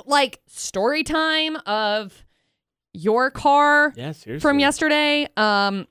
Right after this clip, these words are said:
Speaker 1: please.
Speaker 2: Four three five, seven eight seven, zero nine four five. Or if you're in a hurry, you can always text us,
Speaker 1: Yeah.
Speaker 2: six eight two five five.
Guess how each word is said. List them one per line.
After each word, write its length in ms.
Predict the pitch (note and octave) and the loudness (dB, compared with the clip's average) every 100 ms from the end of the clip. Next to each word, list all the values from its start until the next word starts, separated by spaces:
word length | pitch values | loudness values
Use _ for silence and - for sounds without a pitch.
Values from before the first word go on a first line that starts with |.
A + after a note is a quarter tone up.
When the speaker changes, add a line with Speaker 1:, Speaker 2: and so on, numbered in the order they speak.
| - | -12
Speaker 1:
please. 720 | E3+ D#3 F#3+ C#4+ - - - - | -8 -4 -4 -4 -4 -8 -12 -6
Speaker 2:
Four 220 | D#3+ F3+ | -2 -2
three 280 | F3 F3 E3 | -2 -2 0
five, 360 | - D#3+ D#3 | 0 2 0
seven 320 | - E3+ E3 | 0 0 0
eight 180 | D#3+ D3 | -2 -4
seven, 300 | - D#3+ D3 | -2 -2 -2
zero 240 | C3 D3+ D3 | -2 -2 0
nine 220 | C#3+ C3+ | -2 -4
four 240 | - C#3 | -4 -4
five. 300 | B2+ D#3+ E3 | 0 0 0
Or 260 | E3 C4+ D4+ | 0 2 2
if 100 | A#3+ | 0
you're 140 | C4 B3 | -2 0
in 60 | |
a 40 | A#3 | 2
hurry, 180 | A#3 | 0
you 60 | A3 | 0
can 100 | G#3 | -2
always 240 | G3+ F#3 | -2 -2
text 320 | - F3+ E3+ E3+ | 0 -2 -2 -4
us, 80 | |
Speaker 1:
Yeah. 80 | E4+ | 0
Speaker 2:
six 220 | D#4+ - F3 | 0 0 -4
eight 180 | D#3+ | -6
two 180 | - D#3+ | -4 -4
five 360 | C3+ D3 C#3 C3 | -2 -2 -2 0
five. 320 | C#3+ C3+ C3 | -2 -2 -2